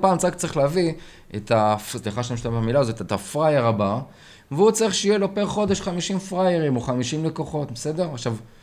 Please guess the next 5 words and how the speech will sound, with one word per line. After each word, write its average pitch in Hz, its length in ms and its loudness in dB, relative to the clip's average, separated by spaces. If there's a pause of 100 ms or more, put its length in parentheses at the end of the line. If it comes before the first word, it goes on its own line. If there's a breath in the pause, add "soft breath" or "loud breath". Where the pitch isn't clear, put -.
(240 soft breath)
יש, 151 380 -2 (960)
אה, 92 40 -6 (1040 soft breath)
יש 131 300 0
עולם 127 380 4
שלם 120 500 2